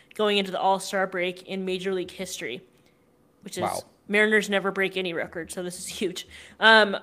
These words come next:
Speaker 1: only three other teams have ever gone into the All-Star break winning at least ten consecutive games, and all three of those teams won a pennant.
Speaker 2: That's good. That's good. This is, this is good signs. Um,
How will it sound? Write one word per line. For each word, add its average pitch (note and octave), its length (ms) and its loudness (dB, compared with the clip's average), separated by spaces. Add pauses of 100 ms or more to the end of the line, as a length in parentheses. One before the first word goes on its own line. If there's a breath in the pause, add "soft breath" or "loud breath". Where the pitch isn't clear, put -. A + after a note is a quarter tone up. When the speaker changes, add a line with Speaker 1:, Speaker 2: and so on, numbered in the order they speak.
(120)
Speaker 1:
only A#3 240 6
three A#3+ 260 4
other A#3+ 160 6
teams A3 300 0
have G3+ 180 2 (140)
ever G#3+ 260 4
gone G3+ 220 4
into F#3+ 160 -4
the - 80 -10
All-Star F#3+ 400 0
break F#3 280 -2
winning F#3+ 260 -2
at E3 100 -6
least F#3 220 -8
ten G3+ 220 0
consecutive F#3+ 600 -8
games, F3+ 360 -6 (220 loud breath)
and G#3 140 0
all A3+ 260 10
three G3+ 300 0
of G#3 80 0
those F#3 200 4
teams G3 360 -6
won F#3+ 480 -2 (640)
a F3+ 60 -6
pennant. E3 320 -6 (1200)
Speaker 2:
That's A2+ 220 -2
good. C#3 340 2 (220)
That's A#2+ 200 -2
good. G#2+ 220 0
This C#3 180 -2
is, C#3+ 260 -4
this C3 200 -6
is A#2 120 -2 (140)
good B2 280 4
signs. F#2+ 760 0 (100)
Um, F2+ 500 -2